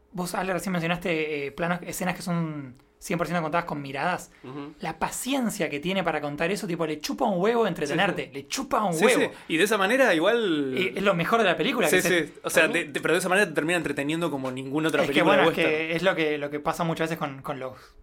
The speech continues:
Speaker 1: ge-, artistas genios, ¿no? Que se salen completamente de los cuadra-, del cuadrado que uno suele estar acostumbrado
Speaker 2: Ujú.
Speaker 1: a, a consumir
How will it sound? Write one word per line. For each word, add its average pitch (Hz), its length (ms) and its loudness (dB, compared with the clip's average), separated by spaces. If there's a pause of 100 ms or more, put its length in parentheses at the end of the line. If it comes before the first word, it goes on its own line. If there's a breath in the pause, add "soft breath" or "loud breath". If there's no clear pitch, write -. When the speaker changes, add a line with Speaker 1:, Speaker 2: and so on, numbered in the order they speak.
(120)
Speaker 1:
ge-, - 160 -12
artistas 160 480 -6
genios, 156 340 -2
¿no? 160 120 0
Que 151 220 -4 (280 loud breath)
se - 240 -6
salen 202 260 0
completamente 196 800 2
de 175 140 2
los 165 160 -2
cuadra-, 175 420 2
del 165 160 -4
cuadrado 180 420 2
que 156 80 -2
uno 170 280 -2
suele 175 160 -2
estar 170 180 -2
acostumbrado 160 600 -2
Speaker 2:
Ujú. 143 80 -2
Speaker 1:
a, 147 200 -10
a 143 60 -8
consumir 175 560 -2